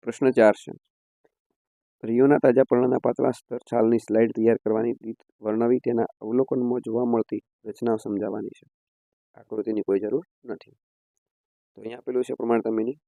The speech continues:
રચના લખી શકો છો. તો આ રીતે વિદ્યાર્થી મિત્રો તમારા આ સ્વાધ્યાય પોથીનું સોલ્યુશન રહેશે.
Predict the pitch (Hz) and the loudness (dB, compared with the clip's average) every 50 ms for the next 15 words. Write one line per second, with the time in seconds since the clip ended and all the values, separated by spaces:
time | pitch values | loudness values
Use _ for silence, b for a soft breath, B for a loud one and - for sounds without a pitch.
0 | _ - 107 113 - - 110 104 101 98 - - 135 - - - - 131 127 - | _ -16 -16 -14 -10 -6 -4 -2 -2 -4 -4 -10 -16 -18 -8 -4 -4 -4 -4 -6
1 | 135 - - _ _ _ _ _ _ _ _ _ _ _ _ _ _ _ _ _ | -10 -14 -16 _ _ _ _ _ _ _ _ _ _ _ _ _ _ _ _ _
2 | _ _ _ _ _ _ _ _ _ _ _ - 104 - - - 123 123 123 123 | _ _ _ _ _ _ _ _ _ _ _ -12 -12 -12 -10 -6 0 0 2 4
3 | - 143 131 127 - 131 - - 131 127 131 139 135 - 123 120 127 123 - - | 4 4 2 2 2 0 0 2 2 2 2 2 0 0 0 0 0 0 -2 -2
4 | - 120 120 123 160 - _ _ _ _ _ _ _ _ _ - 113 98 117 113 | -4 -6 -6 -6 -8 -12 _ _ _ _ _ _ _ _ _ -10 -4 -2 -4 -4
5 | - 120 - 113 110 110 - 110 110 110 - 131 135 123 123 123 - - 135 | -4 -6 -4 -4 -4 -2 -2 -2 -2 -2 0 0 2 4 4 2 2 0 -6